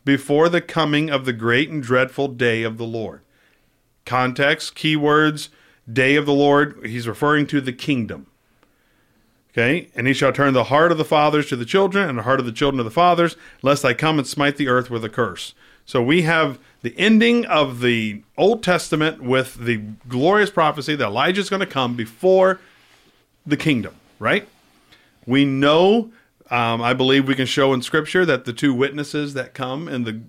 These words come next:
in the book of Revelation in what is we call the tribulation time,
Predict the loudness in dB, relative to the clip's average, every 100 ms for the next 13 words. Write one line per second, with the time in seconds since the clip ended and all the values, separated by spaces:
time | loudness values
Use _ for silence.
0 | -10 -8 -4 -4 -2 -2 0 0 -2 -2
1 | -4 -4 -4 -4 -6 -10 -20 _ -2 0
2 | 0 -6 -10 -8 -12 -16 -10 -4 0 0
3 | -2 -6 -6 -4 -2 -2 -6 -6 -6 -4
4 | -6